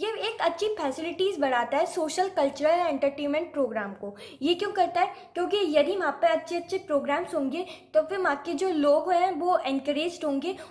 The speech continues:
उनमें पार्टिसिपेट करने के लिए, और उनको ये, उन्हें ये जताया जाएगा कि हाँ, आपके लिए जो डेवलपमेंट है ये पॉसिबल है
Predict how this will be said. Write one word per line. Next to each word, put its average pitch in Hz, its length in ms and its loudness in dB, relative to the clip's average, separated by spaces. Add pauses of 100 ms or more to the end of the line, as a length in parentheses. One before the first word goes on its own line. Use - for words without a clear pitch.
उनमें 359 200 0
पार्टिसिपेट 294 680 -2
करने 302 300 0
के 311 160 -4
लिए, 294 280 2 (240)
और 339 140 4
उनको 330 360 0
ये, 349 440 0
उन्हें 339 280 0
ये 330 280 0
जताया 294 400 2
जाएगा 277 320 4
कि 381 160 -2
हाँ, 311 420 0 (220)
आपके 311 320 2
लिए 359 180 2
जो 359 160 -2
डेवलपमेंट 320 640 2
है 370 120 2
ये 392 80 2
पॉसिबल 277 520 0
है 226 400 -8